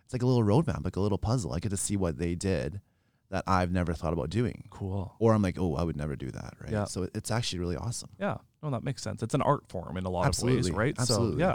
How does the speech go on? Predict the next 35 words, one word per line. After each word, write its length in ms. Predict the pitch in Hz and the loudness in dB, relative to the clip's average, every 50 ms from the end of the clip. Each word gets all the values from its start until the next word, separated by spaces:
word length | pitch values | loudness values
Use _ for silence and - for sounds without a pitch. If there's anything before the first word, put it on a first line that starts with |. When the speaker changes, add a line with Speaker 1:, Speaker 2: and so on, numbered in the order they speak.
| - | 0
Speaker 2:
yeah, 60 | - - | -2 -2
it 60 | 107 | -2
makes 200 | 110 110 - - | -2 -2 -4 -2
sense. 280 | - 135 98 - - - | -4 -4 -4 -4 -8 -8
Back 240 | - - 139 139 - | -2 0 0 0 2
to 100 | - 139 | 0 -2
your 60 | 120 | -2
career 340 | - - - 110 107 104 104 | -4 -6 -4 -2 -2 -2 0
path. 560 | - - - - - - - 107 - - - _ _ - | -2 -2 -2 -2 -6 -6 -8 -12 -14 -16 -20 _ _ -16
You've, 640 | 123 113 110 110 110 104 104 104 104 101 95 - - - | -6 -2 2 2 4 4 4 2 2 0 -2 -6 -12 -12
you're, 320 | - 101 101 98 95 98 98 98 | -8 -6 -4 -2 -2 -4 -4 -4
you're 80 | 101 104 | -4 -2
working, 600 | 104 135 131 - - 139 131 131 127 131 127 117 - - _ _ _ - | 0 0 -2 2 2 2 4 4 2 0 -2 -4 -8 -18 _ _ _ -4
um, 460 | 107 110 107 104 104 101 101 101 98 - | 0 2 4 4 4 4 2 2 -2 -2
at 120 | - 104 98 | -4 -6 -4
a, 140 | 95 92 - - - | -4 -6 -8 -10 -10
at 160 | - 87 101 98 | -8 -6 -4 -4
a 60 | 95 | -4
different 400 | - 113 - - 107 101 95 - | -4 -4 -4 -2 -4 -4 -2 0
salon. 720 | - - 113 104 95 90 87 85 82 82 90 87 92 98 _ _ _ - | 0 0 2 2 2 2 0 0 -2 -4 -6 -6 -8 -10 _ _ _ -8
You 200 | 123 123 117 110 | -2 0 0 0
f-, 180 | 104 - 117 - - - | 0 -4 -8 -12 -8 -2
find 200 | - 117 117 113 | 0 2 2 2
your 80 | 113 107 | 2 4
way 160 | 110 110 104 | 4 4 2
to, 640 | 101 - - 104 98 95 95 95 95 95 95 90 - - - - _ _ _ | 0 -2 -2 0 0 2 2 2 2 2 0 0 -2 -6 -12 -16 _ _ _
what 320 | - - 104 95 95 - | -14 -8 -6 -6 -4 -2
was 180 | - 104 104 104 | -2 -2 0 0
it, 60 | 95 | 0
Million 360 | 80 110 107 107 104 104 101 95 | 2 2 4 4 4 2 2 0
Hairs? 600 | 95 101 92 92 95 101 113 117 - - - - _ - | 0 0 -2 0 0 0 0 -2 -2 -4 -6 -8 _ -2
Speaker 1:
Yeah, 100 | 104 95 | 0 0
Speaker 2:
Um, 260 | - 98 98 92 87 | 2 4 4 4 4
Speaker 1:
Million 100 | 85 82 | 4 2
Hairs. 380 | 82 76 71 67 - - - | 0 0 -4 -4 -8 -10 -8